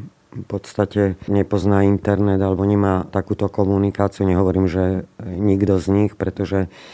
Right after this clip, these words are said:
napríklad Univerzita tretieho veku, Univerzita Komenského ďalej pokračuje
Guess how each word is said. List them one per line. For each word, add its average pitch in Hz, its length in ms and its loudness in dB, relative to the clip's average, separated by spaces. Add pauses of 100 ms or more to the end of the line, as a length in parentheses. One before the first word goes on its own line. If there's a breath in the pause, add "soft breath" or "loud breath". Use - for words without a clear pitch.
(260 loud breath)
napríklad 95 540 -2
Univerzita 95 800 0
tretieho 95 560 -2
veku, 95 320 -2
Univerzita 92 560 -2
Komenského 95 720 -2
ďalej 95 320 2
pokračuje 92 680 0